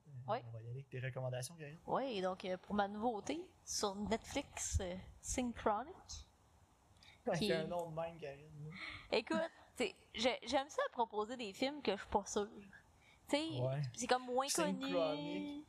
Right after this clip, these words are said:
Speaker 1: C'est, c'est un Netflix original aussi ?
Speaker 2: Non, c'est pas un Netflix original, c'est un V V S.
Speaker 1: Au moins. Ah, V V S, la maison de production que t'haïssais, mais que finalement, ils font rien que des bons films à cette heure, quasiment.
Speaker 2: Ben ouais, mais dans le temps, il faisait vraiment de la merde, ok, là ? Je tiens à le préciser, là, en deux mille dix.
Speaker 1: Ouais, ben, mais,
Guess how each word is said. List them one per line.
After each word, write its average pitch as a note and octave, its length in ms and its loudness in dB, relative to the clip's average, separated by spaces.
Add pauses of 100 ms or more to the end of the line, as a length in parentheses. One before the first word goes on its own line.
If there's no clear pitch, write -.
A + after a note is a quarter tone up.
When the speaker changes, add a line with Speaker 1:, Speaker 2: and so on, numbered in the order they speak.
Speaker 1:
C'est, - 240 -6
c'est - 220 -2
un F#3+ 80 0
Netflix F#3 440 -4
original D3+ 480 -4 (160)
aussi ? G#3+ 340 -4 (180)
Speaker 2:
Non, A3+ 200 8
c'est - 80 -18
pas C#4 80 6
un C#4+ 40 4
Netflix B3 280 0
original, G3 400 4
c'est G#3 120 0
un F#3 60 2
V F3+ 140 0
V F3+ 120 2
S. - 500 0 (800)
Speaker 1:
Au B2+ 160 -4
moins. B2 380 -2
Ah, C3+ 120 4
V B2+ 200 -2
V B2 160 -4
S, D#3 180 -2
la A#2 80 -6
maison B2+ 220 -4
de C3+ 40 -10
production C#3+ 440 -4
que E3 40 -14
t'haïssais, B2 520 -2
mais C3 160 -6
que - 60 -18
finalement, C3+ 300 -4
ils E3+ 120 -4
font - 300 -6
rien B2+ 160 -4
que C#3+ 40 -8
des C3+ 80 -4
bons B2 200 -4
films F3 180 -8
à C3 80 -4
cette - 80 -10
heure, E3 160 -10
quasiment. C#3 260 -8
Speaker 2:
Ben A3 80 2
ouais, A#3+ 140 2
mais G3+ 80 -4
dans G3+ 100 6
le G3+ 80 -8
temps, C#4+ 160 2
il C#4 60 -10
faisait F#3+ 180 0
vraiment G3 240 2
de A3 60 -8
la E3+ 120 2
merde, E3+ 320 -2
ok, - 120 -12
là ? G3+ 360 -2
Je G3+ 140 -2
tiens G#3 180 0
à G3+ 40 0
le F#3 60 -6
préciser, F#3+ 600 -4 (180)
là, A3+ 200 4
en F3+ 40 2
deux G3 120 -2
mille A#3 140 2
dix. - 60 4
Speaker 1:
Ouais, - 160 0
ben, - 200 -2
mais, - 200 -2